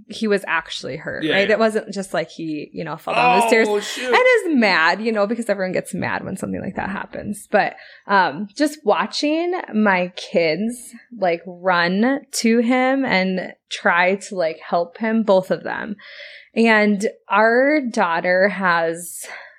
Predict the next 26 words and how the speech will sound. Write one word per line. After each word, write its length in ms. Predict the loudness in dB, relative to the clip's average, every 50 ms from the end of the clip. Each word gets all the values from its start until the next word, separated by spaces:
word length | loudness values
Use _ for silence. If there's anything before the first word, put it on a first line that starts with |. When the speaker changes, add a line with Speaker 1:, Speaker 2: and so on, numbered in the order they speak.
| _ _
Speaker 1:
just 540 | 0 0 0 0 -2 -8 -10 -12 -14 -14 -4
so 640 | -2 0 0 2 0 0 0 0 -2 -2 -4 -4 -8 -10 -16 -20 -20 -20 -20 -20 -20 -20 _ _ _ 0
much 420 | 2 4 4 2 2 -2 -4 -4
sass 720 | -4 -6 -4 -4 -2 -2 -2 -2 -4 -6 -6 -8 -10 -6
in 220 | -2 0 2 2
her, 680 | 2 0 0 2 2 2 2 2 2 2 0 0 -2 -2 -4 0
and 460 | 2 4 4 4 4 2 0 -2 -4 -8 -12 -16 -20 -20 -20 -20 -20 -20 _ 2
um, 540 | 4 4 6 4 4 2 0 -2 -4 -6 -8 -2
you 140 | 0 2
know, 100 | 4 4
we 120 | 4 4 4
get 160 | 2 2 2
frequent 420 | 2 0 0 2 2 2 2 2 4
messages 640 | 2 0 2 0 -4 -4 -2 -2 -2 -2 -4 -6 -2
from 220 | 0 2 2 2
school 720 | 0 -4 -8 -6 -4 -2 -2 -2 -2 -4 -4 -4 -4 -4 -8 _ _ _ _ -2
just 320 | 0 0 0 -2 -8 -4 -4
about, 600 | -2 0 0 0 0 0 -2 -4 -8 -8 -8 -10 -14 -18 -2 2
you 140 | 2 2 2
know, 300 | 2 -2 -8 -12 -14 -16 _ _ _ _ _ _ _ _ _ _ _ -8 -2
her 240 | -2 0 0 2 2
acting 440 | 0 0 0 -4 -2 0 2 2
out, 380 | 2 2 0 -2 -2 -4 -6 -4
or 280 | -2 0 0 0 -2 -4 -10 -18 -18 -18 -18 -20 -20 -2 _
you 80 | 2
just, 260 | 4 4 2 2 0